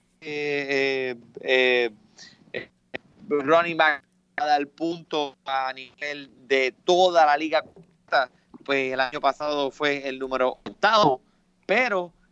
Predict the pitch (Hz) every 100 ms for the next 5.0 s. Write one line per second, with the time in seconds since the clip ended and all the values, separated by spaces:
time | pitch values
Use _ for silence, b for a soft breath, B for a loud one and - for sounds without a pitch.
0 | _ 123 117 120 117 - 120 120 147 135
1 | 113 123 113 107 - 143 135 147 143 131
2 | 123 120 - 127 127 135 123 - 117 117
3 | 107 107 - 135 180 180 165 151 147 139
4 | 123 113 113 - 110 113 117 123 123